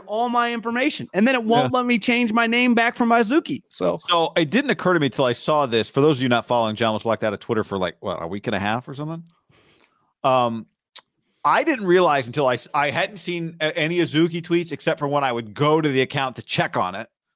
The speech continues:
Speaker 2: Like, I was babysitting a house that had been, like, taken over by meth
Speaker 1: I,
Speaker 2: dealers.
Speaker 1: I think, I think Twitter had kicked them out a while ago, and they were just doing their due diligence
Speaker 2: Their,
Speaker 1: to,
Speaker 2: their
Speaker 1: like,
Speaker 2: rehack.
Speaker 1: give me my shit back.
Speaker 2: So I didn't occur to me until I saw an Azuki tweet appear on my feed today with Tony Soprano's face. And I'm like, "Wait,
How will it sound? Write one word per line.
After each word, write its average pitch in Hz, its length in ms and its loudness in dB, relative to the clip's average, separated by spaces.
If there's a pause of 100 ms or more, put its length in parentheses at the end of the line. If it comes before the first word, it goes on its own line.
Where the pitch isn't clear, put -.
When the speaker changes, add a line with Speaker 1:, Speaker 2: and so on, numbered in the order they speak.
(140)
Speaker 2:
Like, 113 100 -12
I 120 80 0
was 110 180 -6
babysitting 127 800 -4
a 95 40 -2
house 123 400 -2
that 110 180 -6
had 110 140 -10
been, 113 100 -6
like, 104 240 -8
taken 127 300 -4
over 110 200 -4
by 92 340 -6 (200)
meth 113 300 -2
Speaker 1:
I, 151 100 2
Speaker 2:
dealers. - 140 -10
Speaker 1:
I 160 240 0
think, 170 340 -2
I 147 140 0
think 147 240 -2
Twitter 123 420 2
had 113 300 -2
kicked - 260 -2
them 120 180 0
out 113 220 0
a 104 60 2
while 107 340 2
ago, 110 360 0
and 107 180 -4
they 104 100 -2
were 104 100 -4
just 104 220 -8
doing 107 240 -2
their 98 160 -4
due 104 220 -4
diligence 95 520 -6
Speaker 2:
Their, 95 100 -6
Speaker 1:
to, 92 60 -8
Speaker 2:
their 92 100 -4
Speaker 1:
like, 90 100 -4
Speaker 2:
rehack. 95 340 -2 (220)
Speaker 1:
give 123 260 0
me 120 140 2
my 104 180 0
shit 98 320 -4
back. 73 340 -8
Speaker 2:
So 165 220 2
I 160 160 2
didn't 277 240 0
occur 196 380 0
to 165 60 0
me 147 120 0
until 156 300 2
I - 80 2
saw 151 400 0
an 135 160 0
Azuki 127 420 0
tweet 127 220 -2
appear 135 260 -2
on 123 80 0
my 110 100 2
feed 135 220 -4
today 110 240 0
with 104 160 -4
Tony 123 220 0
Soprano's 113 420 -2
face. 120 380 0
And 123 100 -6
I'm 113 80 -2
like, 110 180 0
"Wait, 156 260 2